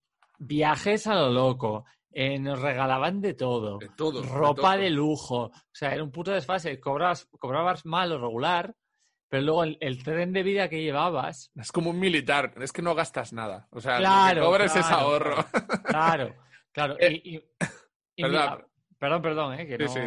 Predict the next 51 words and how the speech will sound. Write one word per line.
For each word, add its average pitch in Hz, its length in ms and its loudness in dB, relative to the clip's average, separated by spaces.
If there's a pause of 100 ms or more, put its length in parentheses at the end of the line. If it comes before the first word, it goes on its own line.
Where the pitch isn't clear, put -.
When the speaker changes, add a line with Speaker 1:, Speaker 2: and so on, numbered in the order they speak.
(140)
Speaker 2:
dime, 151 240 0
dime. 151 220 0
No, 170 140 0
es 151 100 -4
que 180 140 2
tenemos 151 240 -2
mucha, 160 260 0
mucha 131 460 0
plancha 117 300 -4
este 104 140 -8
programa, 87 420 -10
eh, - 40 -6
la 135 80 -2
Speaker 1:
Total, 151 240 0
Speaker 2:
verdad, 95 80 -10
te 98 80 -10
digo. 120 240 0
Speaker 1:
total. 151 260 -4
Speaker 2:
Pero 147 200 4
tira, 180 240 4
tira, 160 300 4
acaba 143 260 2
de 170 60 2
contar 160 220 2
lo 160 100 2
de 156 60 0
Eminem, 180 260 -4
que 147 60 -2
es 139 60 -2
buenísimo. 143 580 -6 (960)
Speaker 1:
Pues, 139 460 -2
pues 131 240 -4
esta, 131 280 -8
esta 170 280 -4
fiesta 208 580 -4
fue 170 200 -8
en 185 80 -8
el 185 80 -8
dos 147 120 -6
mil 151 160 -8
diez 120 320 -6 (420)
y 156 120 -2
Activision 147 520 -2
la 190 100 -4
montó 180 380 -2
en 160 120 -8
el 135 160 -4
Staples 156 420 -6
Center, 127 360 -8
en 120 120 -10
el, 120 240 -10